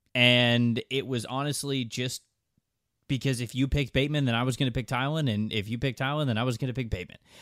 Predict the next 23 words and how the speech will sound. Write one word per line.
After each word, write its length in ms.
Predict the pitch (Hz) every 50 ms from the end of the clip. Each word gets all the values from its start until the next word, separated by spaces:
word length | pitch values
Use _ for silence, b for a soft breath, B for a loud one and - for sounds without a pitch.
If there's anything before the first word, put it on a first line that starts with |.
| B B
Because 280 | - 123 113 127 117 107
we, 140 | 120 147 143
we 160 | 127 135 156
went 220 | 147 147 139 135
over 200 | 123 123 113 123
this 240 | 117 117 117 - -
in 60 | 120
our 220 | 107 104 98 98 b b b b b b b b b b b b b b b b b _ -
wide 320 | 139 147 156 151 151 135
scope, 380 | - - 139 120 117 127 123 -
just 180 | 131 120 -
looking 320 | 135 139 131 - 135 127 120
at 100 | 110 -
some 100 | 117 -
picks 180 | 143 127 - -
that 80 | 117
we 100 | 110 113
really 300 | 110 117 120 117 113 104
enjoyed, 420 | 98 95 123 139 143 147 139 127 120
and 280 | 104 120 127 123 117 113
these 220 | 135 165 165 -
two 120 | - 160
picks 380 | 139 - 139 131 - - -